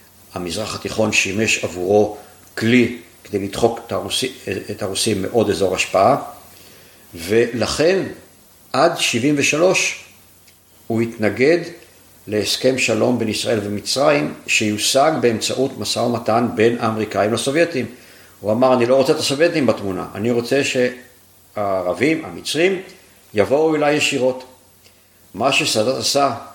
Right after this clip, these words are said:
מנימוקים של סאדאת, סאדאת היה מדינאי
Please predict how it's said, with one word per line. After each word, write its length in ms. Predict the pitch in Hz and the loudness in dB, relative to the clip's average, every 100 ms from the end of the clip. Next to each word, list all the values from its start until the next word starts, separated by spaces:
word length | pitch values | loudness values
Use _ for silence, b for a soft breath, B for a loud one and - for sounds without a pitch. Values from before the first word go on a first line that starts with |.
| - | -10
מנימוקים 1300 | 98 117 127 123 - _ _ _ - 90 85 - 113 | 0 2 0 -4 -14 _ _ _ -14 -12 -10 -4 -2
של 160 | - | -2
סאדאת, 400 | 110 127 175 123 | -2 0 2 0
סאדאת 340 | - 87 110 92 | -2 -2 -2 0
היה 360 | 92 104 107 95 | 0 4 4 2
מדינאי 640 | 95 92 90 104 120 120 | -4 -6 -4 0 0 0